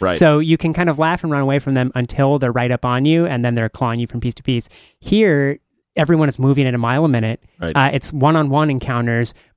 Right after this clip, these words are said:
Speaker 2: but it's also, it's, it's dangerous, but also exciting and rewarding activity,
Speaker 1: A-, absolutely.
Speaker 2: right? This incredibly dynamic activity is one, a, a source of joy, as
Speaker 1: Right.
Speaker 2: opposed to one of kind of threatening consumption by,
Speaker 1: Right.
Speaker 2: by zombies.
Speaker 1: Yeah, they, they, they do the work they wanna do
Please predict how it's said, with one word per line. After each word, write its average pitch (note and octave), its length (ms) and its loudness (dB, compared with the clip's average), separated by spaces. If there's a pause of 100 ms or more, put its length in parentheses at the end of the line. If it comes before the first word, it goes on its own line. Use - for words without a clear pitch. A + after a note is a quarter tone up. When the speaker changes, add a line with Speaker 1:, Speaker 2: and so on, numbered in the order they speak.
Speaker 2:
but E3+ 100 2
it's E3 160 0
also, D#3+ 640 2 (200)
it's, F3 260 0
it's E3 240 -4 (300)
dangerous, F3+ 600 2
but D#3 220 0
also D#3 380 2
exciting C#3 800 -2
and A#2+ 260 -2
rewarding B2 540 2
activity, A2 400 -8
Speaker 1:
A-, F#2+ 60 0
absolutely. F#2+ 420 -2
Speaker 2:
right? B2 60 2
This - 140 -8
incredibly C#3 600 0
dynamic B2 440 -2
activity A#2+ 480 -2
is A2+ 120 -2
one, B2+ 280 0 (280)
a, C#3+ 120 2 (100)
a D3 100 0
source D#3 280 0
of B2 80 -6
joy, B2 440 0 (220)
as C#3 120 2
Speaker 1:
Right. G2 100 2
Speaker 2:
opposed C3+ 300 0
to B2 120 0
one A#2+ 260 -2
of A2 200 -8
kind A2 180 -8
of G#2 80 -8
threatening G#2+ 380 -6
consumption - 580 -8
by, D2 240 -4 (320)
Speaker 1:
Right. F2 300 -2
Speaker 2:
by A2 100 -4
zombies. A2+ 480 -8
Speaker 1:
Yeah, F2+ 140 -2
they, F#2+ 160 -4
they, F2 240 -6
they E2+ 340 -8
do E2+ 180 -6
the E2 100 -8
work E2 260 -8
they E2 140 -6
wanna D#2+ 260 -6
do D2 300 -10